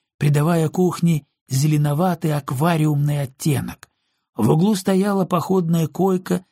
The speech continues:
с брошенным на неё спальным мешком. В изголовье были полки, сделанные из шлакобетонных блоков и толстых досок, прогибавшихся под весом старых книг. В огромной дровяной печи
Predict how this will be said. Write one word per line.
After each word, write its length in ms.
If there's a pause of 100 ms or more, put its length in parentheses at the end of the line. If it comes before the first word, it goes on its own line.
(120)
с 160
брошенным 680
на 80
неё 320
спальным 600
мешком. 480 (500)
В 120
изголовье 680
были 300
полки, 680 (200)
сделанные 680
из 180 (100)
шлакобетонных 1000
блоков 560 (240)
и 100
толстых 640
досок, 520 (280)
прогибавшихся 840
под 220
весом 400
старых 460
книг. 360 (500)
В 80
огромной 580
дровяной 540
печи 600